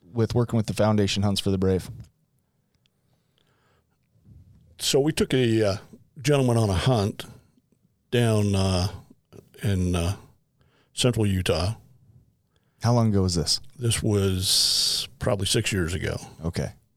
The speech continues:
Speaker 2: And, uh, he was an amputee, and, uh,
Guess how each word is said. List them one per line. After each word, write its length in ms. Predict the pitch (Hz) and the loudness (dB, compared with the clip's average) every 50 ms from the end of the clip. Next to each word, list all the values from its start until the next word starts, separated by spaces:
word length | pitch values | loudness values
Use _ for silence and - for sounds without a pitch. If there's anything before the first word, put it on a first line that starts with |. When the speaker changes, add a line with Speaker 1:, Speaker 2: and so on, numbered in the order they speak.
| _ _ _ _ _ _ _ _ _ _ _ _ _ _ _ _ _ - | _ _ _ _ _ _ _ _ _ _ _ _ _ _ _ _ _ -8
Speaker 2:
And, 380 | - - 95 92 92 90 87 85 | -4 -2 0 0 0 0 0 0
uh, 260 | 85 82 82 82 85 85 - - - | 0 0 0 0 -2 -4 -8 -8 -4
he 80 | - 107 | -2 0
was 160 | 98 95 95 | 0 0 0
an 60 | 92 | 0
amputee, 720 | 92 90 92 - 127 113 - 104 90 87 87 85 90 92 - - - - - _ _ _ _ _ _ _ _ _ _ _ _ _ _ | 0 0 -2 -2 -4 -2 -2 0 0 0 0 0 -2 -4 -6 -10 -20 -20 -20 _ _ _ _ _ _ _ _ _ _ _ _ _ _
and, 400 | - 95 90 92 90 90 87 85 | -6 -4 -2 -2 0 -2 -2 -2
uh, 200 | 87 85 85 92 | -2 -2 -2 -4